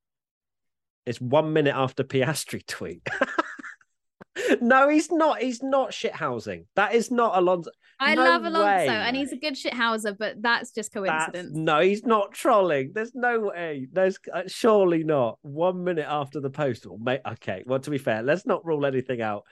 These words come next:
Speaker 1: uh, of what Fernando Alonso may or may not do, to be honest with you. But, Katie, can we just go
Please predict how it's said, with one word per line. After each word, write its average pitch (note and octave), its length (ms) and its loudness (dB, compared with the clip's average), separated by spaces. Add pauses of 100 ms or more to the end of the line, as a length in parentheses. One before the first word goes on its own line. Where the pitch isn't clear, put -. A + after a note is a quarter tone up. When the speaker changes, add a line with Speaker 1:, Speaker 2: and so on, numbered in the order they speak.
(300)
Speaker 1:
uh, C3 160 0
of B2 200 -6
what C3 200 -6
Fernando A#2 440 -2
Alonso A2+ 340 -4
may A2+ 260 -4
or G#2+ 120 -4
may G#2+ 200 -4
not G2+ 220 -12
do, F#2 260 -8 (160)
to A2 100 -8
be G2+ 140 -4
honest F#2+ 260 -10
with G2+ 140 -12
you. F2+ 160 -12 (760)
But, F#3+ 200 2
Katie, D3 440 -2
can C4 240 -6
we D4 80 -4
just C4 240 -10
go A#3 160 2